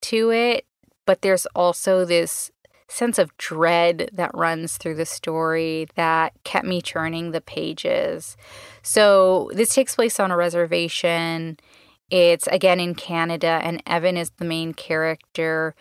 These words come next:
Everyone he knows and loves lives on this reservation, other than, you know, some of the, the kids who've gone off to school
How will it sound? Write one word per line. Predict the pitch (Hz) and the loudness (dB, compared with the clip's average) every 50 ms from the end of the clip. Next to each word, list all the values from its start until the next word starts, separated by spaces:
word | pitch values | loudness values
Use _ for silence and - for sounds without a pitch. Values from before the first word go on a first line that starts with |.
| - - - - - - | -20 -20 -20 -20 -6 0
Everyone | - 196 190 185 214 208 196 185 185 180 180 180 180 180 | 2 4 4 4 4 2 4 4 4 4 4 4 2 0
he | 170 156 - - - 214 208 196 185 | -4 -6 -10 -8 -4 -2 -2 0 2
knows | 185 175 170 170 160 180 | 2 4 4 2 2 0
and | 175 180 190 | -2 0 2
loves | 202 214 226 214 214 208 196 185 190 - - - - | 4 4 6 6 6 4 2 -2 -6 -8 -8 -8 -8
lives | 170 175 165 175 175 170 170 165 160 160 160 - - - - - | -6 -2 2 2 4 4 4 2 0 -4 -8 -8 -10 -8 -8 -6
on | 175 165 160 | -4 -4 -4
this | 160 160 - | -6 -6 -6
reservation, | - 165 156 - 165 156 143 165 160 160 - - - 175 160 160 160 160 160 160 156 160 - _ - - - - - - | -6 -4 -2 -2 -4 -2 -2 -2 -2 -4 -6 -6 -4 -4 -4 -4 -4 -4 -6 -6 -8 -10 -14 _ -20 -20 -20 -12 -6 -4
other | 170 160 170 170 | -2 0 2 2
than, | 160 170 170 165 | 2 2 2 0
you | 170 165 165 | 0 -2 -2
know, | 160 160 160 | -2 -2 -2
some | - - 180 175 | -2 -4 -4 -2
of | 170 165 151 - | -2 -4 -4 -6
the, | - - 165 165 165 165 165 165 - _ _ _ _ _ | -4 -2 -2 0 0 -2 -2 -4 -8 _ _ _ _ _
the | - 180 | -6 -4
kids | - - 208 208 190 170 156 | -2 0 2 2 2 0 -2
who've | - 190 170 - | -6 -6 -4 0
gone | - 170 175 175 175 | 2 4 4 6 4
off | 170 170 165 - | 4 2 2 -2
to | - - 156 | -6 -8 -8
school | - - - - - 214 202 190 180 180 175 170 165 165 - | -6 -8 -6 -4 -2 0 2 4 4 4 4 4 2 0 -4